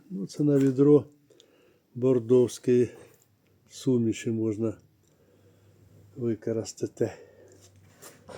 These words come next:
Зараз я залью його літром води і подивимося, що з цього вийде.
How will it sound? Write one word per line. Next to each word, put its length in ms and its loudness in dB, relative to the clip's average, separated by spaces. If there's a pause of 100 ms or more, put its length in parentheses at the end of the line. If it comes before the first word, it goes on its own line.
(220)
Зараз 440 -2
я 60 2
залью 380 0
його 160 6
літром 480 0
води 420 4 (640)
і 120 -6
подивимося, 840 0 (1700)
що 380 -4
з 140 -16
цього 320 4
вийде. 640 2